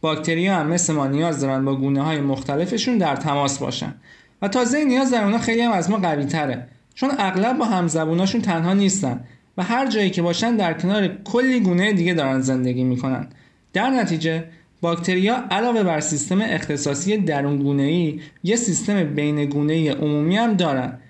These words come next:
و از طریق این دوتا سیستم می‌تونن بفهمن در هر جایی چند تا از خودشون و چند تا از بقیهٔ گونه‌ها هست و بر اون اساس برای حمله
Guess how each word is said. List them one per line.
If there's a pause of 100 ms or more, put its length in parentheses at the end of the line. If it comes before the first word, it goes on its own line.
(200)
و
از
طریق
این
دوتا
سیستم (180)
می‌تونن
بفهمن
در
هر
جایی
چند
تا
از
خودشون (260)
و
چند
تا
از
بقیهٔ
گونه‌ها
هست (300)
و
بر
اون
اساس (200)
برای
حمله